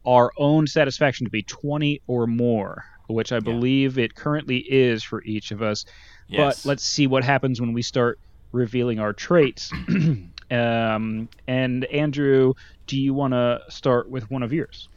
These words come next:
Speaker 2: Sure. My first secret trait was that I,
Speaker 1: Hmm.
Speaker 2: my character, my,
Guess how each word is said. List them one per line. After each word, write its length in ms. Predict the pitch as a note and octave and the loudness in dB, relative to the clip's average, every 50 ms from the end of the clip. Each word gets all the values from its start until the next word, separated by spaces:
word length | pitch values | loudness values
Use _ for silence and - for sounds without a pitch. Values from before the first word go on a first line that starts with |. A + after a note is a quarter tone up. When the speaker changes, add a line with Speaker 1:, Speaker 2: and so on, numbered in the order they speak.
| - - | -20 -20
Speaker 2:
Sure. 400 | - - D3 C#3+ C3+ A#2 G2+ F#2 | -12 -8 -4 -2 -2 -2 -2 -2
My 220 | F2+ F#2+ G2 G2+ | -2 -4 -6 -6
first 460 | - - - C3+ C#3+ D#3 D#3+ - - | -8 -6 -4 -2 -2 -2 -2 -6 -10
secret 400 | - - - D3 C#3 - C3 - | -12 -8 -6 -6 -6 -6 -8 -10
trait 340 | - - - B2+ A#2+ G#2+ - | -8 -8 -6 -4 -4 -6 -6
was 360 | F2+ F#2+ G2+ G2 F#2+ F#2+ F#2 | -6 -4 -4 -2 -2 -4 -6
that 200 | - F#2+ F#2+ - | -8 -8 -8 -4
I, 380 | - F#2+ E3+ D#3 B2+ B2+ B2 - | -2 0 0 0 0 -2 -6 -8
Speaker 1:
Hmm. 40 | - A2 | -6 -6
Speaker 2:
my 100 | C3+ D3 | -6 -4
character, 720 | - - D3 C#3+ C#3 - - - B2 A#2 A#2 A#2 B2+ - - - - - - - - - - - - - - - - | -4 -2 -2 -2 -4 -6 -8 -10 -8 -6 -6 -6 -8 -12 -16 -20 -20 -20 -20 -20 -20 -20 -20 -20 -20 -20 -20 -20 -10
my, 360 | - F#2+ F#2+ F#2+ G2 F#2+ | -8 -6 -4 -4 -6 -6